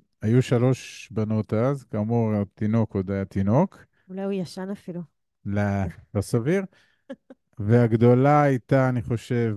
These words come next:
Speaker 1: בת, אה, חמש עשרה או שש עשרה, ואחריה הייתה בת ארבע עשרה, ואחריה בת שבע, משהו כזה. אה, ילדות חמודות, אה, ואנחנו למעשה בסוף הארוחה, אז אני אומר להם שאני רוצה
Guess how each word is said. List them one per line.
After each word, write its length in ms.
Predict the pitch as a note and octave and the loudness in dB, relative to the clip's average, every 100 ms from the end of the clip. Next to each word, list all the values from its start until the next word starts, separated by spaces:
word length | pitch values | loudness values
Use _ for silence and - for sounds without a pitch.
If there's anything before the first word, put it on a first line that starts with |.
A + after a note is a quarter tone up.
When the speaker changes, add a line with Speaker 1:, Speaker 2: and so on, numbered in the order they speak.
| G2+ | -4
Speaker 1:
בת, 420 | A2+ A2 G2 _ | -2 -2 -4 _
אה, 640 | G#2+ G2+ G2 G2 F#2+ F#2+ F#2 | -2 0 0 -2 -2 -4 -4
חמש 340 | - G2 B2 | -4 0 0
עשרה 280 | D3 - C#3+ | -2 -2 -2
או 80 | G#2 | 0
שש 280 | - B2+ | -2 -2
עשרה, 560 | C#3+ - - D3+ D3+ D3+ B2 | -4 -6 -4 0 2 2 2
ואחריה 540 | G#2 G2+ G#2 G#2 A2+ | -2 0 -2 0 0
הייתה 380 | G#2+ F#2+ G#2+ G2+ | 0 -2 -4 -2
בת 260 | G2 G2 | -4 -4
ארבע 380 | F#2+ F2 G#2 A#2+ | -6 -4 -2 0
עשרה, 720 | C#3 C3+ - D#3 D#3 D#3 D#3 A#2 | -2 -4 -6 0 2 2 2 0
ואחריה 840 | G#2 F#2+ F#2 G2 A2 A#2+ A2+ A2 | -4 -4 -4 -2 0 0 0 0
בת 540 | F#2 G2+ G2 _ - _ _ _ _ _ _ _ | 0 -2 -4 _ -20 _ _ _ _ _ _ _
שבע, 500 | - - G#2+ C#3 B2+ G#2 - _ _ _ _ | -10 -6 -4 -2 -4 -4 -10 _ _ _ _
משהו 280 | - G#2+ C#3 | -12 -10 -8
כזה. 380 | C#3+ C#3+ F3 B2 F2 _ _ _ - _ _ _ _ - | -4 -2 -2 -4 -6 _ _ _ -20 _ _ _ _ 0
אה, 160 | A#2+ C#3 | 2 4
ילדות 520 | D3+ D#3 B3+ C4 - | 4 6 6 4 -6
חמודות, 840 | - C3+ C#3 C3 B2+ B2+ D3+ _ _ - | -2 2 4 6 8 8 4 _ _ -6
אה, 680 | A2+ A2+ A2+ A2+ A2+ A2+ A2+ A2 - _ _ _ _ _ _ _ _ - | -2 -2 -2 0 0 0 -2 -6 -14 _ _ _ _ _ _ _ _ -12
ואנחנו 580 | G2 A2+ A2+ - B2 A#2+ | -4 -2 -2 -2 0 0
למעשה 480 | A#2 A2+ A2 D#3+ D#3+ | 2 0 0 0 0
בסוף 440 | B2 - C3+ - | 0 -2 -2 2
הארוחה, 640 | C3 B2+ A#2+ A#2+ A2+ G#3 | 2 4 2 0 0 -2
אז 100 | F3 | 0
אני 140 | B2 B2+ | -2 -4
אומר 240 | B2+ C3+ | -4 -4
להם 180 | C3+ B2+ | -4 -4
שאני 200 | B2+ A#2+ | -6 -4
רוצה 340 | A2+ - A#2+ | -4 -2 -2